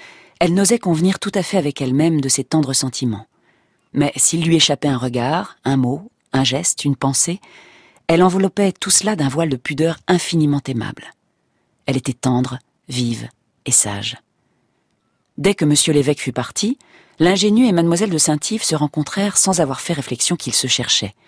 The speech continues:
Ils se parlèrent sans avoir imaginé ce qu'ils se diraient. L'ingénu lui dit d'abord qu'il l'aimait de tout son cœur et que la belle Abacaba, dont il avait été fou dans son pays, n'approchait pas d'elle.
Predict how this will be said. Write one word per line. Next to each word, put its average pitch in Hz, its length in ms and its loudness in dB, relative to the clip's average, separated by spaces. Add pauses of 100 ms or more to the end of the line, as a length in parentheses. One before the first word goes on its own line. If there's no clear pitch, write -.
(440)
Ils 147 80 0
se - 140 2
parlèrent 156 500 0 (180)
sans 185 280 4
avoir 156 200 2
imaginé 143 380 2
ce 175 140 0
qu'ils 139 180 -6
se - 100 -2
diraient. 123 340 -6 (720)
L'ingénu 156 420 4
lui 196 140 0
dit 135 100 -2
d'abord 139 420 2 (280)
qu'il 240 160 2
l'aimait 165 240 4
de 170 100 2
tout - 120 -4
son 139 160 2
cœur 117 340 -4 (380)
et 160 40 2
que 165 140 0
la 160 100 0
belle 170 200 4
Abacaba, 139 600 -4 (120)
dont 131 120 -2
il 127 180 -4
avait 120 140 2
été 120 180 -4
fou - 280 -4
dans 143 100 -2
son 113 160 -6
pays, 123 320 -2 (380)
n'approchait 139 440 0
pas 123 140 -2
d'elle. 107 360 -6